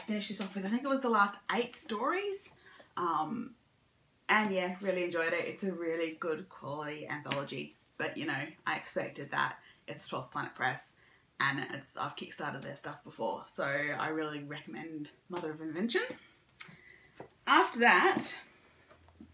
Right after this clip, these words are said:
I started, if I can find it, woo, Lady Jane Grey, A Tudor Mystery by Eric Ives, and I did finish it today.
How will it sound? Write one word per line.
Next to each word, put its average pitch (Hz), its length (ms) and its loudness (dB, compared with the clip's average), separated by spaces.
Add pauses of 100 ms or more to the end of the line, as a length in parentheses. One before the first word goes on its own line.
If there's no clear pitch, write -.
(760)
I 202 160 6
started, 226 720 6
if - 200 -4 (440)
I - 720 -4
can 160 100 -14
find 208 260 0
it, 254 200 2 (100)
woo, 494 320 6 (840)
Lady 233 300 2
Jane 214 340 4
Grey, 247 460 4
A 180 80 -4
Tudor 202 240 -4
Mystery 285 560 2 (160)
by 202 340 4 (100)
Eric 196 360 0
Ives, 330 520 2
and 247 120 2
I 196 80 2
did 247 180 -4
finish 240 240 -2
it - 80 -8
today. 285 440 0